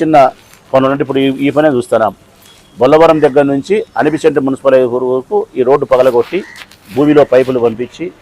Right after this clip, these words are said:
ఆ రోడ్డు వేసే కార్యక్రమం కూడా చేస్తూ ఉంది. ఇట్లా ఈ ఏరియా ఏదైతే ఉందో,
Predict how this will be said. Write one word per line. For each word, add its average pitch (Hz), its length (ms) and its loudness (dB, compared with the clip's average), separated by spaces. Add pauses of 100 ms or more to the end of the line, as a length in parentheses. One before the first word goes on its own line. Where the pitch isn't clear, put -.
ఆ 120 140 4
రోడ్డు 135 160 2
వేసే 123 260 -4
కార్యక్రమం 113 420 -2
కూడా 151 220 -8
చేస్తూ 104 320 -4
ఉంది. 82 160 -20 (480)
ఇట్లా 180 220 -4
ఈ 156 120 0 (140)
ఏరియా 190 180 4
ఏదైతే 151 420 2
ఉందో, 123 420 0